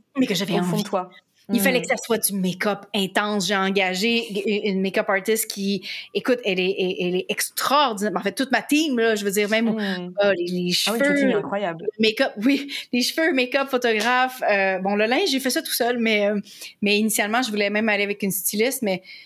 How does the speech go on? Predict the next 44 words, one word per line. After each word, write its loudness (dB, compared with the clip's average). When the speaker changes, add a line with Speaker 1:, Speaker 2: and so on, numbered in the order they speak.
Speaker 1:
dans 0
Speaker 2:
Hmm. -6
Speaker 1:
tous 2
les 0
cas, 2
j'ai -2
vraiment 0
pick -2
and 0
choose -2
tout 2
le 4
monde 2
parce -2
que 0
je -4
voulais, 0
je -4
voulais -2
que -6
ça -4
soit -4
vraiment 0
personnalisé -2
à -2
cette -6
autre -2
version-là. -2
Euh, 0
mais 0
bref, -2
pour 0
en 2
revenir 2
à 2
ta 0
question, -2
qu'est-ce 0
qui -4
a 2
déclenché 0
ça ? -2
C'est 0
vraiment 2